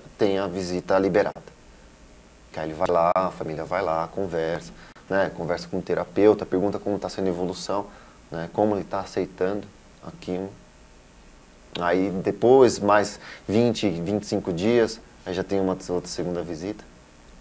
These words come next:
Porque os tratamentos normalmente ficam entre quatro, seis meses, né? E, e é, é isso aí. Mas é gratificante, Guto, voltando lá à sua pergunta, é muito gratificante, né? A gente,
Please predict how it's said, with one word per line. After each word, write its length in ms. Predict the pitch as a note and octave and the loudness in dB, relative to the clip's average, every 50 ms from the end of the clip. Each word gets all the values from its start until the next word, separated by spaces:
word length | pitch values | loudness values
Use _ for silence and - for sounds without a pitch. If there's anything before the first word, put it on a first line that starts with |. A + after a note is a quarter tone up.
| - - - - - - | -20 -20 -20 -20 -8 -8
Porque 200 | A2+ - - G#2+ | -8 -4 -4 -4
os 80 | G2 | -6
tratamentos 580 | - - - G2 G2 - G#2 F#2+ F#2+ G2 F#2+ - | -4 -2 -2 0 0 2 2 2 0 0 0 0
normalmente 600 | G2+ G2 G2 F#2 F#2 G2 G2 F#2 - G#2 F#2 - - - - - - - | 0 2 2 2 2 0 0 -2 -2 -2 -2 -2 -6 -12 -18 -20 -20 -4
ficam 260 | - G#2+ G2 - G2+ | -2 -2 0 0 0
entre 200 | G2 F2+ - F#2 | 0 0 -2 -6
quatro, 520 | - - G#2 G2+ G2+ G#2 G2 F2+ - F#2 | 2 4 6 6 6 6 4 0 -4 -8
seis 300 | F2 - - F#2+ F2+ E2+ | -10 -6 -4 -4 -2 -2
meses, 580 | D#2+ F2 F2+ F2+ G#2+ A2 G#2 - - - - - - - - - - - - - - - - - | -4 -4 -4 -4 -4 -6 -8 -14 -16 -18 -18 -20 -20 -20 -20 -20 -20 -20 -20 -20 -20 -20 -14 -10
né? 160 | - - - F3 - - - - - - - - - - - - - - - - - - - - - - - - | -10 -10 -10 -12 -16 -20 -20 -20 -20 -20 -20 -20 -20 -20 -20 -20 -20 -20 -20 -20 -20 -20 -20 -20 -20 -20 -12 -6
E, 720 | F#2+ F2+ E2+ E2+ E2+ E2+ E2+ E2+ E2 E2 D#2+ D#2+ D#2 D2+ D2+ D2+ - - - - - - - - - - - - | -4 -4 -2 -2 -2 -2 -2 -4 -4 -4 -4 -6 -8 -10 -12 -14 -16 -20 -20 -20 -20 -20 -20 -20 -20 -20 -16 -14
e 100 | G2+ G#2 | -10 -10
é, 40 | A#2 C#3+ E3 | -10 -8 -10
é 520 | G#3+ A#3 A3+ A3+ A3+ - - G3 G#3+ A3 G#3+ | -10 -10 -12 -12 -14 -14 -14 -14 -14 -14 -14
isso 160 | - - - D4 | -14 -14 -12 -10
aí. 220 | C#4+ F3 A2 G#2 G2+ F#2 - C3 B2 | -8 -6 -6 -8 -10 -12 -12 -6 0
Mas 200 | B2+ C3 C3+ B2+ | 2 4 6 8
é 80 | C#3+ | 8
gratificante, 600 | C3 - D#3 D3 - - - - A2+ F#2+ F2+ - G2 | 8 8 6 6 4 -2 -2 0 0 0 0 -2 -2
Guto, 300 | F2+ F#2+ F2+ - - F#2 | -2 -2 -2 -2 -2 -2
voltando 420 | F#2+ G2+ G2+ A2+ G2+ G2 G2 F#2+ | -2 0 2 2 2 2 0 0
lá 200 | F#2+ G2 G2 F#2 - - - - - - - - - - - - - | -2 -2 -2 -4 -8 -14 -18 -20 -20 -20 -20 -20 -20 -20 -18 -18 -18
à 40 | |
sua 160 | - - F#2 F2+ | -10 -10 -10 -4
pergunta, 420 | - G2+ F#2 E2+ G2 G2+ G2 A2 | -2 0 0 0 0 4 6 6
é 20 | |
muito 180 | A2 A#2+ A#2+ A2+ | 6 6 6 4
gratificante, 640 | G#2 G2 G2 - - - - A2 G2+ G2+ G2 - G2 | 2 2 2 0 -4 -2 0 0 0 0 -2 -4 -4
né? 240 | G2 G2 G2 F#2+ F#2 | -2 -2 0 0 0
A 80 | F#2 | 0
gente, 440 | F2 G2+ G2+ F#2+ - A2 G#2+ F#2+ | 0 -2 -4 -2 2 4 4 4